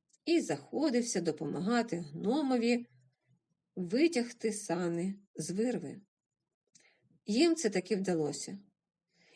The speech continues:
І нещадно мордуючи оленів, погонич змусив сани проїхати ще трохи вперед.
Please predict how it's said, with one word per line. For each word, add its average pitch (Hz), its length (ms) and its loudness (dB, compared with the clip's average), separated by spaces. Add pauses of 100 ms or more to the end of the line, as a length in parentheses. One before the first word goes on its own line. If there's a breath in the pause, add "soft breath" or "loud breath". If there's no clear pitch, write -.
(100)
І 202 120 8
нещадно 247 680 6
мордуючи 220 800 2 (100)
оленів, 226 680 2 (1040)
погонич 254 720 -2
змусив 233 580 -2
сани 208 420 0
проїхати 196 680 -2
ще - 220 -4
трохи - 320 -8
вперед. - 400 -10